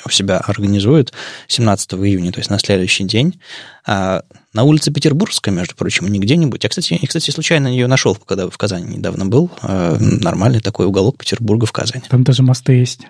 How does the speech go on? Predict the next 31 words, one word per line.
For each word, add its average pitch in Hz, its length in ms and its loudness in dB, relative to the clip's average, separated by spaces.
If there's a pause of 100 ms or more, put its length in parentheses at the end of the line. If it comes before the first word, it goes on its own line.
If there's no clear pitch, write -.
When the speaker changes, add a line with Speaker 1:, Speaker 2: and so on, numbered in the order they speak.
(160)
Speaker 1:
Мосты 131 400 -2
есть? 185 440 0
Speaker 2:
Такие 143 220 2
маленькие. 117 480 2
Speaker 1:
Ну 226 120 -2
да, 110 120 2
малень-, 123 320 0
маленькие 123 480 0
действительно - 360 -2
есть. - 280 -8
Я, - 100 -4
я, 107 180 2
я - 100 -4
представил 104 480 0
разводной 101 420 2
какой-то, 95 320 -4
я 110 140 2
его 98 120 2
не 113 140 2
видел. 92 220 0 (100)
В 131 60 2
общем, 156 240 2
там 147 180 4
будет, 123 380 2
э, 110 160 2
три 123 220 2
джей 143 440 4
эс, - 240 0
э, 120 300 4
софт-скиллы, 135 1160 4 (160)
Angular, 117 680 2